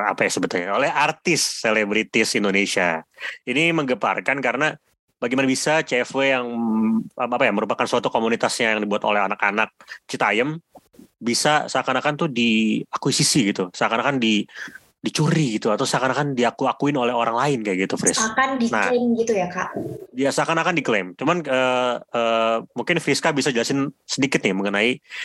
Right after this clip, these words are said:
Speaker 1: Citayam Fashion Week. Barangkali konstitusen tuh ada yang selama ini nggak buka handphone, nggak tentang C F W gitu kan.
Speaker 2: <laughs>
Speaker 1: Mungkin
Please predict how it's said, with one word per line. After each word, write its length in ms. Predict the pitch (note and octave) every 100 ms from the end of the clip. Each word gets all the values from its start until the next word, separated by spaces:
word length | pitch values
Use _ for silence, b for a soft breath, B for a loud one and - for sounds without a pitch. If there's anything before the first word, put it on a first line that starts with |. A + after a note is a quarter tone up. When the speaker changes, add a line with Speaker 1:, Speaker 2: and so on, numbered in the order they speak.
| B -
Speaker 1:
Citayam 320 | D#3 D#3+ D#3
Fashion 240 | D#3 D#3+ E3
Week. 80 |
Barangkali 400 | C#3+ D#3 D#3 F#3
konstitusen 400 | G3 D3 D#3+ F3+
tuh 160 | F#3 A3
ada 240 | D3+ D3+
yang 320 | D#3+ E3 D#3 - _ _
selama 400 | - E3 D#3+ D#3+
ini 160 | G3 G3+
nggak 120 | D#3+
buka 120 | D#3
handphone, 480 | E3 D#3+ F3 G3 G3
nggak 160 | C3 C#3
tentang 160 | C#3+ C3
C 80 | C3+
F 80 |
W 160 | C#3 D3+
gitu 160 | A#2+ A2+
kan. 160 | A#2 A#2
Speaker 2:
<laughs> 40 |
Speaker 1:
Mungkin 240 | C3 E3